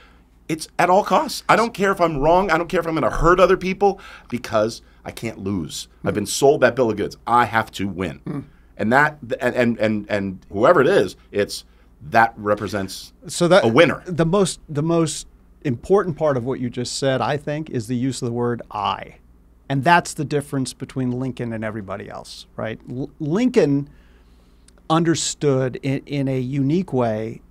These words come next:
Speaker 2: how to balance his individual political ambitions and desires to win and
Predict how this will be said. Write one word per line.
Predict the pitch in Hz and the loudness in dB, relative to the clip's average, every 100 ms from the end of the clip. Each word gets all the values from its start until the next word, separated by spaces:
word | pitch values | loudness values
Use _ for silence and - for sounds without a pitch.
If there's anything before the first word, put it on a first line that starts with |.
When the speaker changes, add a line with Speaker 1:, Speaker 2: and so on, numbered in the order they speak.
| _ _ _ | _ _ _
Speaker 2:
how | - - 170 | -2 4 4
to | 156 | 4
balance | 127 135 131 120 117 - - - - _ _ _ _ _ _ _ - | 2 0 0 -2 -4 -6 -8 -10 -14 _ _ _ _ _ _ _ -4
his | 165 127 | -2 2
individual | 175 196 160 156 151 139 131 127 - | 4 4 2 0 0 0 0 -2 -6
political | - 131 143 143 139 127 123 | -4 0 2 2 0 -2 -2
ambitions | 120 120 113 113 113 - - - _ - | -2 -4 -6 -8 -10 -12 -16 -18 _ -6
and | 131 | -4
desires | 123 117 127 127 127 - | -2 0 0 0 -4 -6
to | 123 | -6
win | 117 120 98 107 - _ _ _ _ _ _ _ _ _ _ _ _ _ _ _ _ _ _ _ _ - | -6 -6 -6 -10 -16 _ _ _ _ _ _ _ _ _ _ _ _ _ _ _ _ _ _ _ _ 2
and | 180 190 165 147 | 6 6 4 2